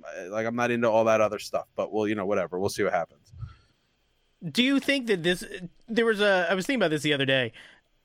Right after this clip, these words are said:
Speaker 2: When Carson was drafted, I kind of saw this year as the year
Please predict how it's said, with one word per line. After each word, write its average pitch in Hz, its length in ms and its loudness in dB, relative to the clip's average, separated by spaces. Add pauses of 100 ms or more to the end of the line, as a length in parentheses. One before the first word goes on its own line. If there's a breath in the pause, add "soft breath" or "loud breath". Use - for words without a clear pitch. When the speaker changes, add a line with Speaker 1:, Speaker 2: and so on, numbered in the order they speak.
(400)
Speaker 2:
When 185 260 0
Carson 269 300 2
was 185 120 -2
drafted, 170 440 2
I 175 140 2
kind 247 240 0
of - 80 -2
saw 175 320 2
this 156 400 -2
year 156 320 -2
as 139 260 -2
the 139 120 -2
year 123 600 -2